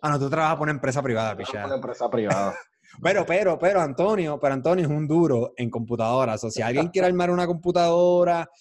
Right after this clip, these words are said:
Speaker 1: o si tiene preguntas de, de, de cómo montar una P C o, o cualquier cosa re-, de, eh, eh, que sea relacionado a la tecnología, específicamente de Microsoft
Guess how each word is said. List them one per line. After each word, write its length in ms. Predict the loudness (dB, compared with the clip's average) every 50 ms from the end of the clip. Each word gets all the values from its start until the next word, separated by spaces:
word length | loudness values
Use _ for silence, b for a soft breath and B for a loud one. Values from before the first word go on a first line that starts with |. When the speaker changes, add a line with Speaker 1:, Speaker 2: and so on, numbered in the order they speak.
| b b b b
Speaker 1:
o 80 | -8 -8
si 140 | -6 -6
tiene 200 | -4 -4 -4 -2
preguntas 640 | -2 -2 -2 0 0 0 -2 0 0 0 0 0 -2 -4 -2
de, 680 | 0 2 2 2 2 2 2 2 2 0 0 -2 -4 -6 _
de, 680 | -10 -6 -4 -2 -2 -2 -2 -4 -4 -6 -8 -8 -10 -10
de 120 | -10 -10
cómo 180 | -6 -6 -4 -2
montar 240 | -2 -2 -2 -2
una 160 | -2 -2 -4 -4
P 100 | -4 -6
C 280 | -6 -4 -2 0 0
o, 40 | 0
o 160 | -2 -4 -8
cualquier 280 | -10 -12 -10 -8 -6 -6
cosa 180 | -4 -4 -6
re-, 160 | -6 -6 -8 -6
de, 220 | -4 -4 -4 -4 -4 -8
eh, 240 | -10 -10 -10 -14 -18 _ _ _ -18 -18 _ _ -20
eh, 220 | -20 -20 -20 -18
que 100 | -18 -18
sea 240 | -12 -8 -6 -6 -4
relacionado 580 | -2 -2 -4 -4 -4 -6 -4 -2 -2 -2 -2 -2
a 160 | -2 -2 -4
la 60 | -4
tecnología, 680 | -4 -6 -10 -10 -10 -8 -6 -4 -2 -2 -2 -2 -4 -6
específicamente 680 | -10 -18 -20 -20 -20 -18 -12 -10 -8 -6 -6 -8 -6 -6
de 160 | -6 -4 -4
Microsoft 520 | -4 -6 -6 -8 _ -12 -12 -12 -14 -14